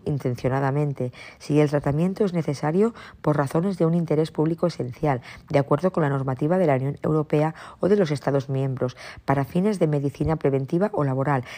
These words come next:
evaluación de la capacidad laboral de trabajadores, tratamiento sanitario o social, la salud pública, fines de archivo de interés público, investigación científica o histórica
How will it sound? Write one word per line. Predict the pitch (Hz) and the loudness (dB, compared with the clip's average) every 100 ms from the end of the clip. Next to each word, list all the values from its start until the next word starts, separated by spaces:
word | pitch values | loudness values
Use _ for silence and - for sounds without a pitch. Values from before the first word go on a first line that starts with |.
| - | -4
evaluación | 156 143 135 131 - 151 | 0 2 4 2 2 2
de | 185 | 2
la | 175 | 0
capacidad | 143 135 - 139 135 | 0 -4 -2 -2 0
laboral | 147 139 147 | 0 2 0
de | 175 | 0
trabajadores, | 160 139 131 - 151 151 131 - - - | -2 -4 -4 -4 -2 0 -2 -6 -20 -8
tratamiento | - 147 147 170 185 214 | -2 0 2 2 0 -4
sanitario | 175 160 165 190 175 | -2 -2 0 0 0
o | |
social, | - 127 - 147 131 - - | -2 -6 0 0 -2 -8 -12
la | 135 | -6
salud | - 180 - | 0 0 0
pública, | - 165 147 127 135 - - - | -2 0 0 -2 -6 -8 -18 -2
fines | 156 190 180 | 2 2 2
de | 151 | 2
archivo | 143 - 196 202 | 2 0 0 2
de | 156 | 2
interés | 143 143 147 | 0 -2 -2
público, | 165 151 139 127 123 - - | -2 -2 -2 -4 -4 -10 -8
investigación | 151 147 139 143 131 170 175 | -2 0 2 0 0 -2 -2
científica | 185 156 180 175 - 196 - | -2 -2 -2 -4 -4 -2 2
o | 143 | 0
histórica | - 175 180 - 208 | 0 -2 0 -2 -4